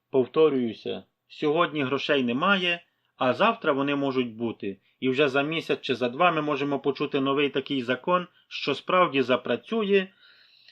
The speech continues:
Тому маємо надію, бо підвищення пенсій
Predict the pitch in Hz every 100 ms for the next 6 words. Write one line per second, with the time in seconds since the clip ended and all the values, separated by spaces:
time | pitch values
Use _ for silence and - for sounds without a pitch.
0 | _ _ 240 220 185 185 165 139 127 117
1 | 175 233 202 196 190 _ _ _ 107 127
2 | 139 143 135 175 - - 135 123 117 -
3 | 196 185 - 170 170